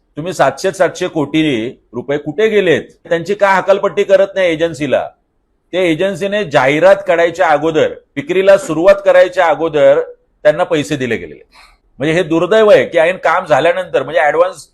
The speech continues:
दिलंय, त्याच्यानंतर पुढचं पेमेंट केलं गेलेलं आहे. चार चार कंत्राटदार तुम्ही नेमलेत,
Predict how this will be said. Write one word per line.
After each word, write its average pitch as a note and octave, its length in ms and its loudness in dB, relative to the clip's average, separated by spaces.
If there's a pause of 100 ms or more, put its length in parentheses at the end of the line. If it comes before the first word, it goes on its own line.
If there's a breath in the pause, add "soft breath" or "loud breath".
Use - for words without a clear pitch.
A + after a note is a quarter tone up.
(180)
दिलंय, F3 380 4
त्याच्यानंतर D#3+ 420 -2
पुढचं C#3 380 -2
पेमेंट F3+ 360 -4
केलं D#3+ 220 -2
गेलेलं D3 280 0
आहे. C#3+ 120 2 (380)
चार C#3+ 200 0
चार F#3 220 2
कंत्राटदार F3+ 640 2
तुम्ही F3+ 240 -6
नेमलेत, D3+ 440 0